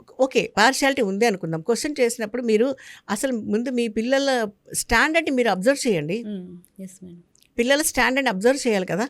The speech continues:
Speaker 2: మ్మ్.
Speaker 1: పిల్లలకి ఎంత క్వాలిటీ ఉందో మీకు తెలియాలి కదా, వాడికి
Speaker 2: మ్మ్.
Speaker 1: బేసిక్ ఎంత ఉందో మీకు తెలియకుండా,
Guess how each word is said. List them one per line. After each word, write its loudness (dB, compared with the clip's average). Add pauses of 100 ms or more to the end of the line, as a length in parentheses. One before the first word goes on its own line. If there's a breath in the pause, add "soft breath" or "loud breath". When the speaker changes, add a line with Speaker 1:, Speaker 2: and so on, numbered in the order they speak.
Speaker 2:
మ్మ్. -6
Speaker 1:
పిల్లలకి 0
ఎంత 0
క్వాలిటీ 0
ఉందో -4
మీకు 2
తెలియాలి 2
కదా, -2
వాడికి 0
Speaker 2:
మ్మ్. -2
Speaker 1:
బేసిక్ 4
ఎంత 0
ఉందో 2
మీకు 0
తెలియకుండా, -2